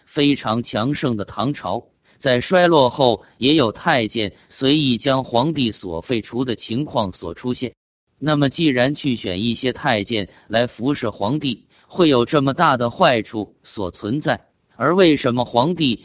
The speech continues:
宁愿使用太监也不去使用宫女呢？其实太监是非常有必要的一个存在，男性的身体状况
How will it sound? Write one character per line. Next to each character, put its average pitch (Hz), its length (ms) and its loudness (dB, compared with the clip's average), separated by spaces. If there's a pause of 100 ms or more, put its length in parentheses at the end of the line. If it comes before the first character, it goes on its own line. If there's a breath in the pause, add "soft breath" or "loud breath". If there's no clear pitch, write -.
宁 156 300 2
愿 131 240 2
使 98 260 -8
用 120 180 -2
太 123 320 0
监 98 280 -6 (180 soft breath)
也 104 180 -2
不 113 160 -4
去 113 220 -6
使 92 240 -10
用 101 180 -4
宫 156 280 -2
女 87 180 -10
呢？ 101 160 -16 (480)
其 196 260 0
实 185 160 0
太 156 300 2
监 117 300 0 (180 soft breath)
是 127 220 -2
非 160 260 2
常 127 240 -2
有 104 160 0
必 131 220 -2
要 131 200 4
的 104 140 -4
一 117 160 -2
个 120 100 -2
存 110 300 -6
在， 131 240 -4 (300 soft breath)
男 147 220 0
性 170 220 0
的 123 140 2
身 170 260 0
体 104 220 -6
状 131 280 0
况 117 300 2